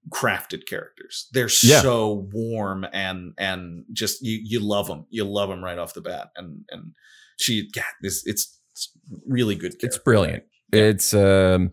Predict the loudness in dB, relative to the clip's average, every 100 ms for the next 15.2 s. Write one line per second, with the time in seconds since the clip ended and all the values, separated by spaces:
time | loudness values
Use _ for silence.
0 | -6 _ _ _ 4 6 8 8 6 6
1 | 6 6 2 4 4 4 2 0 2 2
2 | 2 -2 -4 0 2 2 2 2 2 2
3 | 0 -2 2 4 4 0 -4 -4 -2 0
4 | 2 4 6 6 4 4 2 0 0 0
5 | 2 0 0 -6 -20 _ 4 4 4 -2
6 | -2 -4 -4 0 2 2 0 -6 _ _
7 | -4 0 4 6 6 4 2 6 4 4
8 | 2 2 2 -2 -6 0 2 4 2 2
9 | 4 6 8 6 0 -16 _ _ _ 2
10 | 6 6 6 4 2 2 6 6 6 4
11 | 2 2 -2 -4 _ _ 0 4 4 4
12 | -2 -4 _ _ _ -4 4 6 8 8
13 | 6 6 6 6 6 6 6 6 6 4
14 | 0 _ -14 -14 -2 0 2 2 4 4
15 | 2